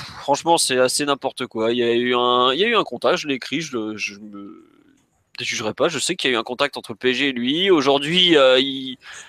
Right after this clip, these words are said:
il freine à tout va pour pas signer trop vite à la Roma, même s'il s'avère qu'il y aura plus ou moins un accord. Enfin, la Roma l'a vite annoncé par rapport à ce qu'il y a vraiment. Et, euh, bah, c'est un peu le flou, tout simplement. Euh, euh,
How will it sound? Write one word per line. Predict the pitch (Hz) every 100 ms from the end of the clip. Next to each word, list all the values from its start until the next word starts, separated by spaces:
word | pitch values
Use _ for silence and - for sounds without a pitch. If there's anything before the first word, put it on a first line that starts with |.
| _ -
il | 143
freine | - 185
à | 180
tout | 170 180
va | 190 190
pour | 175
pas | 147 160
signer | 160 160
trop | 156 160
vite | 160
à | 156
la | 147
Roma, | 147 156 160 156
même | 127
s'il | 123 - 143 143 135 123 117
s'avère | - 127 135
qu'il | -
y |
aura | 123
plus | - -
ou | 131
moins | 127 127 123
un | 123
accord. | 120 - 123
Enfin, | 127 120 113
la | 120
Roma | 127 143 156
l'a | 135
vite | 143 165
annoncé | 151 147 - 156
par | 127
rapport | 127 131
à | 127
ce |
qu'il | -
y |
a | 127
vraiment. | 120 123 151 208 - - - - _ -
Et, | 131 160 151
euh, | 135 131 127 127 123
bah, | 117
c'est | -
un | 120
peu | 131
le |
flou, | 120 - 131
tout | -
simplement. | 139 120 120 113 113 135 151
Euh, | 123 117 117 117 113 117 120 120 120
euh, | 117